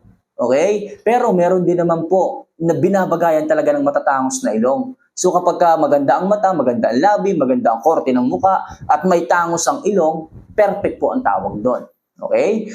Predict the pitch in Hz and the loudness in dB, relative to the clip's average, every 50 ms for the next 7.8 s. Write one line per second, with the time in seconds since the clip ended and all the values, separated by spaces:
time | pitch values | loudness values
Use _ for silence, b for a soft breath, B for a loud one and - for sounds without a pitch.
0 | B B B - 151 139 139 143 156 160 170 165 156 151 - - 135 123 123 143 | B B B 0 0 0 2 0 2 2 0 2 2 0 0 0 0 0 2 2
1 | 156 151 131 113 113 107 - - 165 170 180 190 208 202 196 208 254 247 233 214 | 2 0 0 -2 -6 -6 -2 0 2 2 2 2 0 0 2 0 0 0 0 -2
2 | 269 - - 175 165 165 190 240 269 349 - B B B B _ 131 156 202 220 | -2 0 0 0 0 0 0 -2 -4 -6 -8 B B B B _ -2 0 2 2
3 | 220 220 202 202 196 202 202 208 202 180 - - 143 160 165 165 160 160 180 160 | 2 2 2 2 2 2 2 2 2 0 0 0 0 0 0 0 0 0 0 0
4 | 160 156 156 - 151 139 127 123 131 147 151 131 117 104 - - 117 127 131 127 | 0 0 -2 -2 -2 -2 -2 0 0 0 0 0 -2 -4 -4 -4 -2 -2 0 0
5 | 127 123 127 - 123 120 117 117 113 110 104 107 107 120 120 120 117 117 113 110 | 0 -2 0 0 -2 0 0 0 -2 0 -2 0 0 0 0 0 0 0 0 0
6 | 110 110 110 110 - 107 113 110 107 107 110 107 101 98 98 98 - B B B | 0 -2 -2 -4 -2 -2 -2 -2 -2 -2 -2 -2 -2 -4 -8 -14 -18 B B B
7 | B B _ 123 120 - - 104 101 95 101 107 101 - - - | B B _ -10 -10 -8 -4 -2 -2 0 0 0 -2 -2 -6 -14